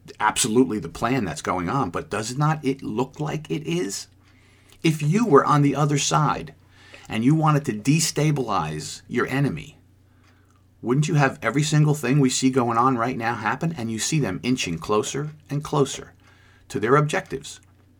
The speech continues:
We see them inching closer and closer to Taiwan, testing us, sending a balloon over our nation, and we watched our bumbling president do nothing about it. As they took tons and tons of information on our military bases,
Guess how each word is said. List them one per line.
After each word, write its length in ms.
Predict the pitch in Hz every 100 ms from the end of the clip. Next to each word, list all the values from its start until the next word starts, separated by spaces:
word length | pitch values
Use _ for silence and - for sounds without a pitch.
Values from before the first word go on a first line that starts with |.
| _ _ _ _ -
We 100 | 123
see 200 | - 160
them 160 | 123
inching 260 | 113 139 143
closer 380 | 135 139 151 151
and 100 | 143
closer 400 | - 143 - 76
to 160 | - 101
Taiwan, 680 | - 104 101 123 92 67 - - - -
testing 440 | 156 165 - 85
us, 200 | - - - - -
sending 440 | - 151 170 180
a 60 | 143
balloon 560 | 120 120 135 165 117
over 300 | 92 117 120
our 120 | 120 120
nation, 380 | 131 143 113
and 80 | 101
we 80 | 104
watched 320 | 104 127 -
our 120 | 110
bumbling 580 | 101 101 135 143 143 139
president 520 | 131 135 123 101 85
do 120 | 85 104
nothing 540 | 107 127 - 135 135
about 340 | 127 123 110 82
it. 120 | - - _ _ _ _ _ _ _ _ _ _ _ _ -
As 160 | 107 107
they 120 | 113
took 300 | 104 120 -
tons 420 | - - 151 156 151
and 120 | 143
tons 240 | 139 139
of 60 | 127
information 500 | 127 131 131 127 107
on 100 | 107
our 140 | 104
military 560 | 113 123 120 - 95 87
bases, 500 | 87 80 - -